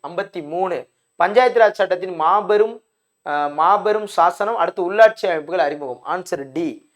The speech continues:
டில வந்து பார்த்தீங்கன்னா, அஹ், மூணுக்கு நாலு, ஆயிரத்தி தொள்ளாயிரத்தி ஐம்பத்தி ஏழு, அப்பதான் பஞ்சாயத்து ராஜோடைய சட்டத்தை இது பண்ணாங்க. உள்ளாட்சி அமைப்புகளின் அறிமுகம் ஆயிரத்தி தொள்ளாயிரத்தி எண்பத்தி ரெண்டு, ரிப்பன் பிரபுவோட இது. So இயரை பொருத்திட்டோம். அவ்வளவுதான்.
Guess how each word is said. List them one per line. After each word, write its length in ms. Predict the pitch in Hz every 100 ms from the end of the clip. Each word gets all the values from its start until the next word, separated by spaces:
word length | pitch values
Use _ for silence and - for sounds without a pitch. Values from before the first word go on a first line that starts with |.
| _ _ _
டில 340 | 139 185 214 190
வந்து 180 | 180
பார்த்தீங்கன்னா, 380 | 165 147 160 214 247 - _ _ _ _ 160
அஹ், 360 | 131 135 135 135 156
மூணுக்கு 380 | 202 202 -
நாலு, 360 | 165 143 156 143 - _ _ _ _ _
ஆயிரத்தி 220 | 165 180 175
தொள்ளாயிரத்தி 220 | 165 151
ஐம்பத்தி 300 | 165 185 170
ஏழு, 100 | 147
அப்பதான் 320 | - 180 190
பஞ்சாயத்து 360 | 160 185 185 160
ராஜோடைய 300 | 139 135 123
சட்டத்தை 320 | 143 156 - 254 - _ _
இது 160 | 165 170
பண்ணாங்க. 360 | 143 120 107 117 _ _ -
உள்ளாட்சி 440 | 170 214 226 226 214
அமைப்புகளின் 440 | 180 151 160 190 160
அறிமுகம் 420 | 160 165 131 117 _ _ _ _ _ -
ஆயிரத்தி 280 | 170 180 165
தொள்ளாயிரத்தி 240 | 151 165
எண்பத்தி 240 | 151 156 147
ரெண்டு, 140 | 135
ரிப்பன் 300 | 151 175 196
பிரபுவோட 360 | 160 135 131 123 151 117
இது. 120 | 120 - _
So 180 | - 165
இயரை 240 | 156 143
பொருத்திட்டோம். 440 | 123 113 110 - _ _ _ _ _ _ _ _ _ 147
அவ்வளவுதான். 360 | 113 113 -